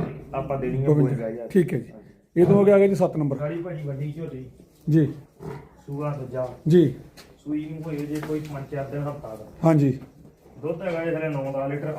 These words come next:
Speaker 1: ਅੱਠ ਲਾ ਦੇ ਪੱਕਾ।
Speaker 2: ਜੀ।
Speaker 1: ਮਗਰ ਕੱਟਾ।
Speaker 2: ਹਾਂਜੀ।
Speaker 1: ਇਹ ਅਠਾਹਠ ਹਜ਼ਾਰ ਦੇ ਵਿੱਚ ਪਹੁੰਚ, ਸੌ ਕਿਲੋਮੀਟਰ ਦੀ ਗੱਡੀ ਕੋ ਆਪ ਦੀ ਲਿਆਊਗਾ, ਪੂਰੇ ਪੈਂਹਠ ਹਜ਼ਾਰ ਦੀ ਨਹੀਂ ਤੇਰੀ।
Speaker 2: ਇਹਦਾ ਬੱਚਾ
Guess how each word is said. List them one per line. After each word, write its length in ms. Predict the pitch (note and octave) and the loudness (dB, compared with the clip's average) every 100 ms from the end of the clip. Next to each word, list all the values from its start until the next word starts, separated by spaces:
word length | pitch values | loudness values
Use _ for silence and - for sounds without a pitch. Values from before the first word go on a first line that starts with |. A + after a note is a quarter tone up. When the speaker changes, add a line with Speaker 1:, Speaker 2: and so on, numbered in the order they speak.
| C#3 | -6
Speaker 1:
ਅੱਠ 140 | C3 | -6
ਲਾ 140 | C#3 A#2 | -8 -8
ਦੇ 60 | |
ਪੱਕਾ। 200 | A#2 A#2 - - - | -10 -12 -12 -10 2
Speaker 2:
ਜੀ। 200 | D#3 D3 - - _ _ - | 6 6 2 -14 _ _ -12
Speaker 1:
ਮਗਰ 260 | C3+ C#3 D3 | -8 -6 -8
ਕੱਟਾ। 460 | C#3+ D#3+ F3+ E3+ - | -8 -8 -8 -10 2
Speaker 2:
ਹਾਂਜੀ। 280 | D#3 C#3 B2+ - - _ _ _ | 4 6 2 -2 -16 _ _ _
Speaker 1:
ਇਹ 100 | D3+ | -10
ਅਠਾਹਠ 320 | E3+ D3+ E3+ F3 | -8 -8 -8 -8
ਹਜ਼ਾਰ 220 | F#3 E3+ | -8 -6
ਦੇ 80 | C3+ | -4
ਵਿੱਚ 160 | C#3 | -6
ਪਹੁੰਚ, 300 | B2 C3 C#3+ | -6 -6 -6
ਸੌ 160 | - B2 | -8 -8
ਕਿਲੋਮੀਟਰ 400 | C#3 C#3+ C#3 B2 | -6 -4 -4 -6
ਦੀ 220 | C3 C3+ | -6 -6
ਗੱਡੀ 180 | B2 B2 | -6 -6
ਕੋ 160 | A#2+ B2+ | -6 -6
ਆਪ 160 | A2+ | -4
ਦੀ 80 | B2 | -4
ਲਿਆਊਗਾ, 300 | C3 A#2+ B2+ | -4 -4 -6
ਪੂਰੇ 300 | C3 C#3+ D3+ | -6 -6 -4
ਪੈਂਹਠ 200 | C#3+ C#3 | -4 -4
ਹਜ਼ਾਰ 200 | C#3+ C#3+ | -4 -4
ਦੀ 100 | A#2 | -6
ਨਹੀਂ 160 | G#2+ - | -10 -14
ਤੇਰੀ। 360 | - - - | -16 -2 6
Speaker 2:
ਇਹਦਾ 140 | F3 G3 | 8 8
ਬੱਚਾ 220 | E3 | 6